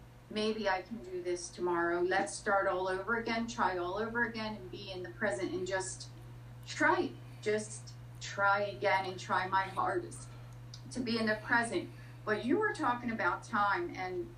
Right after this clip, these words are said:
last night we went to, um, my husband's mom's, and she's alone by herself. Her husband had passed and everything.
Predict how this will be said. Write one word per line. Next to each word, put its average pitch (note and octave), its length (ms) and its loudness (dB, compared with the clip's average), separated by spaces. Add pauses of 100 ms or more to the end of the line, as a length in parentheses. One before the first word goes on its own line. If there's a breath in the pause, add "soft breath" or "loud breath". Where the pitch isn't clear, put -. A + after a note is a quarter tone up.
(220)
last A#3+ 400 0
night G#3 340 2
we G#3+ 140 -4
went G3+ 280 -4
to, G#3 300 -4
um, F3+ 340 2 (580)
my F3+ 160 0
husband's F#3+ 580 -4
mom's, F3 480 4 (480)
and F#3+ 540 0 (520)
she's A#3+ 300 -2
alone G#3 460 2
by E3+ 220 2 (100)
herself. E3+ 500 0 (120)
Her E3+ 200 -2
husband E3+ 500 6
had D3 160 -4
passed E3 360 0
and E3+ 100 8
everything. E3+ 480 2